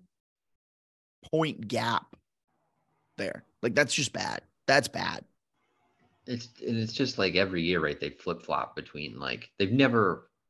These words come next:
Speaker 2: once during Eikenberry's tenure had, like, a good offense and a good pitching staff, like, in terms of performance. Not that they haven't had, like,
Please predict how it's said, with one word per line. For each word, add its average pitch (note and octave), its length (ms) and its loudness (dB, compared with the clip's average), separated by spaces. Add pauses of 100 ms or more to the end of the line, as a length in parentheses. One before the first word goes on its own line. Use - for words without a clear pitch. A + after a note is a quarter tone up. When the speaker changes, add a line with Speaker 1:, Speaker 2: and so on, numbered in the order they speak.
Speaker 2:
once F#2 300 -2
during D2 320 -10 (100)
Eikenberry's C#2+ 400 -6
tenure B1+ 340 -12
had, D2+ 360 -8
like, D#2 160 -8
a D#2+ 80 -10
good D#2 220 -8
offense C#2+ 420 -6
and B1+ 100 -14
a - 20 -14
good - 160 -8
pitching - 300 -14
staff, - 320 -6 (140)
like, D#2+ 180 -4
in E2 80 -4
terms E2+ 220 -2
of D2+ 100 -4
performance. C#2+ 680 -10
Not F#2 200 2
that F#2+ 100 -2
they E2 140 4
haven't D#2+ 240 -2
had, D2+ 240 -6
like, C#2 280 -6